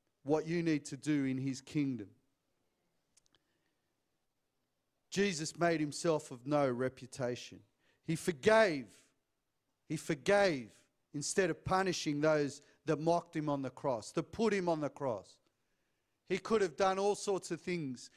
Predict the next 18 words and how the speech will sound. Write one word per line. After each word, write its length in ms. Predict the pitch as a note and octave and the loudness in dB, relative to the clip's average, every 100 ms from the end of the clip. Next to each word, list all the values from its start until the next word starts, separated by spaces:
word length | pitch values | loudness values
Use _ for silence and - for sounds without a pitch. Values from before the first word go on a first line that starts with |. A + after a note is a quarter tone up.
| _ | _
He 100 | F3 | 0
had 320 | G3 F#3+ D#3+ - | 2 2 0 0
power 560 | G#3+ A3+ G3+ D3 A2 - _ _ _ | 4 6 6 2 -4 -12 _ _ _
within 300 | E3 F3+ G3+ | -6 -2 -2
his 200 | F#3 D#3 | -2 -2
hands 600 | F3+ F#3 D3+ G#2+ - - _ _ _ _ _ | 0 2 0 -4 -14 -20 _ _ _ _ _
to 120 | F#3 | -4
destroy 640 | E3+ - - G#3 A3+ G#3+ F#3+ | -2 -2 -2 4 6 6 2
those 560 | E3+ C#3+ A#2 G#2 - _ _ _ | 0 -2 -6 -12 -20 _ _ _
that 180 | D#3+ - | -4 -2
put 160 | G#3 F#3+ | 0 2
him 140 | F3+ | 4
on 140 | E3 | 2
the 80 | D3+ | 2
cross, 560 | - E3+ C3 F2+ - - _ _ _ - | -2 0 0 -2 -16 -20 _ _ _ -4
to 100 | F#3 | 0
destroy 560 | F3+ - - G#3+ A3+ G#3+ | 0 -2 2 4 6 4
those 520 | F#3+ D#3+ B2 - | 2 2 -2 -10